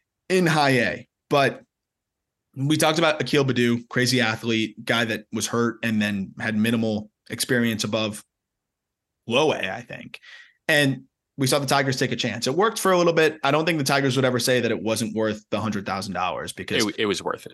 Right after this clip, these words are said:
Speaker 1: It was a hundred percent worth it. He gave them, you know, plenty of production and still is in their system now.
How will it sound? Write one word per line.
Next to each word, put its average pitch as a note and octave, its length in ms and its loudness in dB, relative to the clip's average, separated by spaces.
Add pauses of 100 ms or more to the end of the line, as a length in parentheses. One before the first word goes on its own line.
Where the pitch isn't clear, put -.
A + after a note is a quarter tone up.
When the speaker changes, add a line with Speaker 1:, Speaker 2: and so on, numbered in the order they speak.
Speaker 1:
It C3+ 40 0
was C#3+ 140 4
a C3+ 60 4
hundred D#3 160 2
percent A#2 240 0
worth A#2+ 180 0
it. G#2 80 -8
He F#2+ 60 -4
gave A2 240 -2
them, G2 360 -2
you A2 100 -6
know, C#2 200 -6 (160)
plenty C#3 180 2
of - 80 -2
production C3+ 360 0
and C3+ 100 0
still F#3+ 220 2
is C#3 80 0
in D3 80 0
their C#3 80 2
system F#3+ 340 -2
now. D2 240 -8